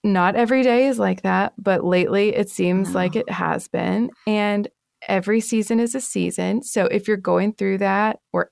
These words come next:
Speaker 1: any version of that, the only sure thing in life is change.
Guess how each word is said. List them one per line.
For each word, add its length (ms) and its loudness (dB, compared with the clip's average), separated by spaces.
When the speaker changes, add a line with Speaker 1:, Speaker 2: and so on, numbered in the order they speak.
Speaker 1:
any 180 2
version 460 0
of 120 -4
that, 300 0
the 140 -2
only 320 2
sure 280 2
thing 240 0
in 140 2
life 280 -2
is 160 -4
change. 680 -2